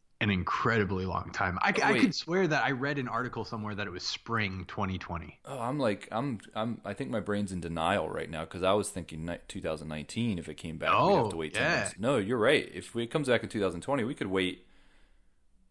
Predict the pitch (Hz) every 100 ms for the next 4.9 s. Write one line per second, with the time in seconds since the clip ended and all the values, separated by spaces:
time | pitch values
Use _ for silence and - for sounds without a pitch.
0 | - 98 98 92 107 101 92 85 98 113
1 | 101 90 87 - - _ _ - 92 87
2 | - - - - 117 147 104 82 143 -
3 | - 82 73 - - - - 98 95 156
4 | 131 135 - - 147 123 110 139